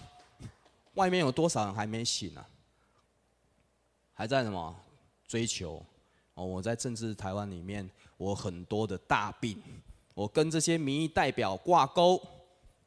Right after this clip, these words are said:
弄一些工程来做，可以拿到很多汤汤水水油水，这个都是错误的。台湾民政府执政，各位，公务人员，你只要贪污，会怎么样啊？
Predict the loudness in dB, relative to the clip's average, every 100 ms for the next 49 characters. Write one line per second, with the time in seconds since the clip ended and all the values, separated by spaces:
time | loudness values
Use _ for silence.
0 | _ _ -2 2 4 4 4 4 4 4
1 | 4 0 2 0 0 2 4 2 -2 -18
2 | -2 2 2 2 2 4 4 4 0 0
3 | 2 2 0 0 0 2 -2 0 0 0
4 | 0 -2 -2 0 0 0 -4 -6 -14 -20
5 | -20 _ _ _ _ _ -6 -2 0 -2
6 | -4 -4 -4 -4 -6 -10 -16 -20 -20 _
7 | _ _ _ _ -4 -2 0 -2 -2 -6
8 | -6 -2 -2 -2 -2 0 -2 -6 -12 _
9 | _ _ _ _ 2 4 6 6 6 6
10 | 6 4 2 -2 -10 -18 -20 -20 -20 _
11 | _ _ _ _ _ _ -6 -2 0 0
12 | 0 -2 -4 -4 -2 0 -2 -4 -18 -20
13 | _ _ _ -4 -2 -4 -4 -4